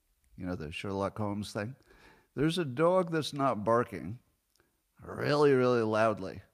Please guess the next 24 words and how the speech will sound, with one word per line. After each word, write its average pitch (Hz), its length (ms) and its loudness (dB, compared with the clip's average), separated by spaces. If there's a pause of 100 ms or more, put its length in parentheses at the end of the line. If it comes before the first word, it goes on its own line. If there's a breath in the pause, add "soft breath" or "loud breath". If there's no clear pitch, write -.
(300)
And 120 100 0
you're 131 200 0
gonna 131 100 0
laugh, 123 460 4 (160)
you're 120 160 0
gonna 117 100 0
laugh 113 320 2
when 107 120 -2
I 104 80 0
tell 110 200 -2
you 107 80 0
what 98 140 -4
the 104 80 -10
dog 98 380 -2
is. - 180 -18 (2500 loud breath)
When's 123 240 -4
the 131 60 0
last 127 240 4
time 120 180 2
you 110 80 -2
saw 113 200 -2
a 98 40 -2
fact 110 320 -4
checker? 95 360 -8